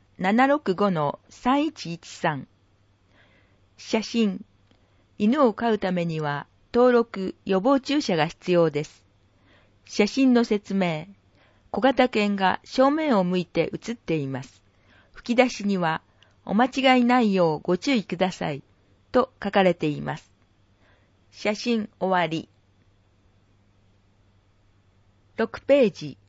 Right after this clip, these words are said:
我が家の生活カレンダー。三月十日から四月十日まで。日程時間等に変更がある場合もありますので、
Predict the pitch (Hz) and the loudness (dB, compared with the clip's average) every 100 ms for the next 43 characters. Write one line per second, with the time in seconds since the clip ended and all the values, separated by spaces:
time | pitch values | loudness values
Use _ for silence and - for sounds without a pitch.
0 | _ _ _ _ _ - 269 285 240 202 | _ _ _ _ _ -6 -2 0 2 0
1 | 185 - 220 247 247 - 214 214 202 170 | -2 0 0 2 0 0 0 2 0 -2
2 | 143 143 - - _ _ _ _ _ _ | -6 -6 -12 -18 _ _ _ _ _ _
3 | _ _ _ _ _ - 302 285 220 - | _ _ _ _ _ -6 -4 -2 -2 -4
4 | - 214 214 202 196 180 156 - _ _ | -4 -2 -2 -4 -4 -4 -6 -10 _ _
5 | _ - 233 240 247 - 220 202 202 180 | _ -6 2 2 2 -6 -4 -2 0 0
6 | 170 160 147 - _ _ _ _ _ _ | -2 -4 -6 -8 _ _ _ _ _ _
7 | _ _ _ _ _ - 220 220 - 311 | _ _ _ _ _ -6 -6 -4 -2 -2
8 | 294 277 262 247 233 208 170 160 214 247 | -2 0 0 0 -2 -2 -2 -4 -4 -2
9 | 262 247 226 - 226 202 156 180 208 196 | 2 2 2 0 -2 -2 0 0 0 0
10 | 190 180 175 196 - 151 147 139 | 0 -2 -4 -6 -8 -10 -6 -8